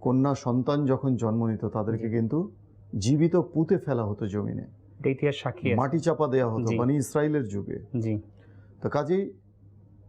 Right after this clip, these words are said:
Speaker 1: ইসলাম কিন্তু সেই আইনটা রহিত করে দিয়েছে, বন্ধ করে দিয়েছে। এটাও কিন্তু নারীদের প্রতি একটা সম্মান।
Speaker 2: সম্মান।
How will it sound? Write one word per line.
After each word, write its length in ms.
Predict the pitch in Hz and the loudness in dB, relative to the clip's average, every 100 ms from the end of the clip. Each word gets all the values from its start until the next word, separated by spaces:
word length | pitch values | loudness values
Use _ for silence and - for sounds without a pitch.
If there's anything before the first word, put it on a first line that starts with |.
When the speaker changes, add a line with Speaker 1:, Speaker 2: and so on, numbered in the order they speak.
| - - | -8 0
Speaker 1:
ইসলাম 460 | 123 - 156 180 170 | 0 2 0 0 0
কিন্তু 260 | 196 175 190 | -2 0 0
সেই 280 | - 165 170 | 4 4 4
আইনটা 540 | 127 139 165 156 180 262 - - - - - - - - - - - - - - 120 | 0 2 2 4 2 2 -8 -20 -20 -20 -20 -20 -20 -20 -20 -20 -20 -20 -20 -6 0
রহিত 340 | 135 160 165 | 4 2 0
করে 260 | 139 113 104 | 0 0 2
দিয়েছে, 400 | 104 101 - 107 | 0 -4 -6 -6
বন্ধ 420 | 123 135 165 165 | 0 0 0 -2
করে 320 | 165 117 110 | -2 -2 -2
দিয়েছে। 380 | 104 107 104 113 | -2 -4 -4 -4
এটাও 220 | 131 170 165 | 0 2 2
কিন্তু 240 | 160 151 | 2 2
নারীদের 480 | 123 117 135 135 131 | 2 4 2 2 0
প্রতি 320 | 123 117 120 | 0 0 0
একটা 300 | 110 - 156 - - - - - | 0 -2 -6 -6 -20 -20 -20 -16
সম্মান। 480 | - - 104 92 95 | -8 -4 -2 -2 -2
Speaker 2:
সম্মান। 460 | 101 113 107 104 | -2 -2 -2 -4